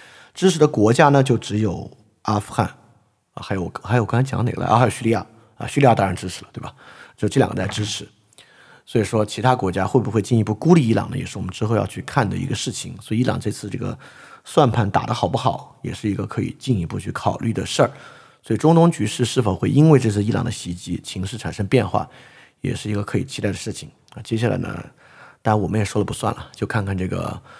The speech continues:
后续发展的事物和各国这个元首们彼此之间能够谈出一个什么样的结果。OK，所以这次大概就是这样的事件。所以伊朗是否绕开平民目标，仅仅有限度的袭击军事目标呢？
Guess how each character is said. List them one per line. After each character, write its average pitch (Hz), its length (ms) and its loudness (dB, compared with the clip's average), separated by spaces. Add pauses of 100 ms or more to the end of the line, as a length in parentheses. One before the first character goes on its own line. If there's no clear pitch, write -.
(180)
后 123 220 6
续 110 140 2
发 117 160 6
展 107 80 0
的 127 80 -4
事 - 200 -4
物 101 180 0
和 87 400 -8
各 104 260 0
国 73 280 -6
这 98 120 -6
个 85 260 -10
元 98 260 -2
首 131 160 0
们 - 220 -6 (500)
彼 101 160 -4
此 95 160 -10
之 92 140 -12
间 98 180 0
能 90 120 -2
够 95 80 -2
谈 92 280 -4
出 104 160 -2
一 101 80 0
个 101 60 0
什 - 160 -6
么 95 60 -4
样 101 40 -4
的 98 60 -4
结 90 240 -6
果。 - 240 -4 (880)
OK， 240 260 8 (200)
所 - 140 4
以 139 40 4
这 160 120 6
次 123 340 4
大 135 160 6
概 117 80 2
就 104 80 2
是 107 40 2
这 123 100 4
样 104 100 2
的 98 60 -2
事 113 120 -6
件。 92 300 -4
所 - 160 -2
以 143 40 4
伊 165 60 6
朗 120 160 6
是 185 220 4
否 104 180 4
绕 131 200 6
开 139 160 4
平 131 140 2
民 135 300 4
目 147 140 6
标， 123 180 6
仅 123 220 4
仅 117 240 0
有 117 140 2
限 135 180 4
度 127 60 6
的 117 80 4
袭 117 200 -2
击 147 140 2
军 170 140 6
事 165 80 4
目 156 120 6
标 156 140 8
呢？ 160 160 6